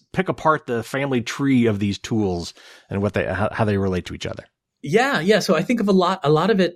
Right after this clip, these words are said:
Speaker 2: really spun out from a discovery in around twenty fifteen that you could train up these deep networks to recognize images. So that was really the, the kind of wake up moment for a lot of people.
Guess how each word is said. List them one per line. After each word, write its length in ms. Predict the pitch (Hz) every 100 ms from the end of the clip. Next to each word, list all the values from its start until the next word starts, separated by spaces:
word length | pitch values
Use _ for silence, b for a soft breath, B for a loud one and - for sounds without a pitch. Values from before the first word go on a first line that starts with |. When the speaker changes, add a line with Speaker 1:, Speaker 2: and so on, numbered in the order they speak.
| 139 127
Speaker 2:
really 340 | 147 170 156
spun 420 | - - - 151
out 320 | 143 - -
from 640 | - 135 127 123 127 123 -
a 80 | 117
discovery 520 | 127 - 135 131 127
in 80 | 127
around 260 | 123 120 120
twenty 260 | 135 120
fifteen 800 | - 117 - - 127 117 101 98 -
that 360 | 110 113 107 _ b b
you 120 | 123
could 160 | - -
train 260 | 147 147
up 140 | 139 -
these 200 | 123 -
deep 260 | 123 117
networks 380 | 120 135 110 -
to 260 | - 135 117
recognize 520 | 113 127 117 104 101
images. 400 | 85 - - -
So 100 | 117
that 160 | 143
was 160 | 175 147
really 220 | 147 135
the, 300 | 110 113 101
the 120 | 113 104
kind 240 | - 113
of 200 | 98 107
wake 260 | 113 113 110
up 160 | -
moment 360 | 110 101 98 -
for 80 | 107
a 60 |
lot 160 | 98 92
of 60 |
people. 400 | - 98 98 87